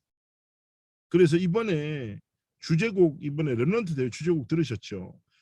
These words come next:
그 시작점에 heavenly power, heavenly talent, heavenly mission 가진 자. 이 찬양 대목을 류 목사님이 계속 강조하셨-,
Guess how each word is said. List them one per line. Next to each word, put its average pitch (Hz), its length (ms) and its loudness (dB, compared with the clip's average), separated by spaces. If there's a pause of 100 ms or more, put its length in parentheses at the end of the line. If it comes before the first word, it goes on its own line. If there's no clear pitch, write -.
(100)
그 180 100 0
시작점에 175 640 -2 (320)
heavenly 214 460 0 (100)
power, 170 460 -4 (360)
heavenly 214 380 2
talent, 175 540 -2 (360)
heavenly 214 360 2
mission 180 580 2
가진 156 400 -6
자. 135 240 -16 (1600)
이 233 200 -4
찬양 208 420 -2
대목을 180 400 4
류 208 80 -2
목사님이 170 520 -4
계속 247 600 -4
강조하셨-, 131 640 -2